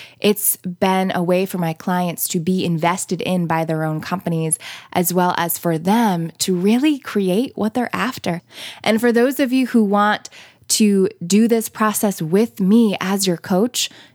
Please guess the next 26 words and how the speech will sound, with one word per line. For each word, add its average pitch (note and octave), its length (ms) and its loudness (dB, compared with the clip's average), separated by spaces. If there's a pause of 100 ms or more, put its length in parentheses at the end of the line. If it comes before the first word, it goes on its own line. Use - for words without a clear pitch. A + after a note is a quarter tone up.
join G#3 340 4
me A3+ 180 4
in F3 200 -2
one-on-one A3 420 2
coaching. G3 560 0 (280)
You F#3+ 120 2
can G3+ 160 2
go G3 100 2
to F#3 100 0
believe F3 360 0
seed G#3 280 0
dot F#3 260 0
com F#3 340 0
slash E3 400 -2
schedule E3+ 640 -2 (340)
to F3 300 0
schedule F#3+ 480 -2
a D#3+ 60 -2
call G3 340 0
where F3 120 -2
we F3 120 0
can E3+ 200 -4
discuss F3 560 -2 (420)
what F3 400 -2
the F3+ 60 -4
coaching F3 640 -2